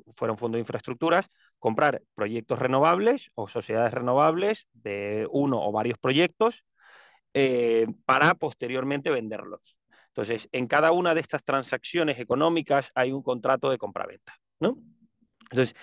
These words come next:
teniendo en mente el contrato de compraventa, en estos contratos de compraventa, en cada una de estas operaciones hay este contrato de compraventa,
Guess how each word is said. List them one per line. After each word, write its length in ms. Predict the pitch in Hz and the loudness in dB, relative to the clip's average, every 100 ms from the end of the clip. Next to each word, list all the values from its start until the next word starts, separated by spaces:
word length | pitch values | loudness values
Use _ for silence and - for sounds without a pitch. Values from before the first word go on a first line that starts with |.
| - - _ | -20 -20 _
teniendo 340 | 131 139 156 165 | 2 6 6 6
en 60 | |
mente 200 | 165 160 | 6 4
el 60 | 151 | 2
contrato 340 | 151 151 143 | 4 4 4
de 40 | 151 | 2
compraventa, 640 | 151 156 185 196 160 233 - _ _ _ - | 2 2 2 -2 -2 -2 -6 _ _ _ -6
en 140 | 139 | -4
estos 220 | 139 175 160 | -2 -2 -2
contratos 440 | 170 165 160 151 | -2 -2 -2 -2
de 80 | 156 | -2
compraventa, 720 | 147 139 147 175 180 156 214 _ _ _ _ _ _ _ _ | -2 0 2 2 -2 -4 -4 _ _ _ _ _ _ _ _
en 100 | 127 | -6
cada 160 | 139 147 | 0 0
una 120 | 160 | 0
de 40 | |
estas 160 | 143 156 | -2 -2
operaciones 460 | 147 151 - 156 123 | 0 0 0 -2 -2
hay 100 | 131 | -4
este 160 | - | -4
contrato 340 | 143 135 143 135 | -6 -2 -2 -2
de 40 | |
compraventa, 680 | 139 139 143 156 151 165 | -2 0 0 0 -2 -4